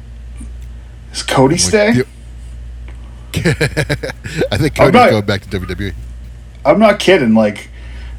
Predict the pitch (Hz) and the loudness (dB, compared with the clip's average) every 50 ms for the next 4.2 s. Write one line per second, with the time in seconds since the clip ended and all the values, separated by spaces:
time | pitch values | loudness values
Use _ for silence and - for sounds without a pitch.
0 | - - - - - - - - - - - - - - - - - - - - | -14 -14 -16 -16 -16 -18 -18 -20 -20 -20 -20 -18 -18 -18 -16 -14 -14 -12 -12 -8
1 | - - 107 113 113 104 104 101 - - 147 190 196 - - - - 143 127 120 | -4 -2 0 2 2 0 -2 -6 0 4 4 4 6 4 2 2 4 4 4 4
2 | 120 - - 123 110 - 131 123 120 110 123 113 104 113 131 147 147 135 117 - | 2 2 2 2 4 6 4 4 6 4 2 2 4 6 6 6 6 4 -2 0
3 | - 113 104 98 107 117 143 147 143 - - - - 131 131 143 143 120 123 127 | 0 0 2 4 4 4 4 4 2 -2 -8 -8 0 2 4 4 6 6 4 4
4 | 110 92 - - | 2 0 -2 -8